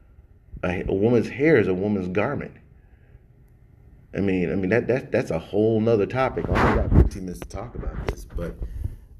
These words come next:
um, so that's my initial thought. Is, is at its core, I can understand a, is a hundred percent why Will Smith behaved the way he behaved.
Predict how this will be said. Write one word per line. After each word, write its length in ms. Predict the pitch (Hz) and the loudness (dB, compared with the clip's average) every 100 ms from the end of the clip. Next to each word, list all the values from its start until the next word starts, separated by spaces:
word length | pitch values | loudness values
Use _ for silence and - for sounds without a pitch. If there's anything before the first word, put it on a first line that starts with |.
| - | -6
um, 600 | 92 92 87 85 - - - - | -2 0 -2 -4 -8 -16 -20 -20
so 220 | - 139 | -4 -2
that's 180 | 160 175 | -2 -2
my 100 | 156 | -4
initial 280 | 160 165 165 | -4 -4 -6
thought. 380 | - - - - - - - - | -6 -8 -10 -16 -20 -20 -14 -4
Is, 200 | 107 107 | -2 0
is 340 | 120 120 117 - - | 0 0 -4 -12 -4
at 220 | 107 - | -2 0
its 160 | 104 | -2
core, 460 | - 156 208 113 - - - - | -4 -6 -2 -2 -6 -14 -18 -14
I 80 | |
can 160 | 160 110 | -4 -2
understand 420 | 104 104 123 110 | -2 -4 -4 -4
a, 140 | 90 92 - | -6 -8 -16
is 120 | - | -14
a 80 | 82 | -12
hundred 400 | 82 - 180 175 | -14 -12 -8 -6
percent 520 | 143 - 127 95 - - - - - - - - - - | -6 -6 -4 -4 -8 -20 -20 -20 -20 -20 -20 -20 -20 -16
why 840 | - - 87 87 87 87 85 85 - - - - | -10 -2 -2 0 -2 -4 -4 -6 -12 -20 -20 -14
Will 180 | 98 98 | -4 -4
Smith 340 | 95 98 92 | -2 -6 -6
behaved 340 | - 82 90 82 | -6 -4 -2 -4
the 40 | |
way 140 | 82 80 | -4 -6
he 80 | |
behaved. 540 | - 82 80 - - | -6 -8 -8 -10 -14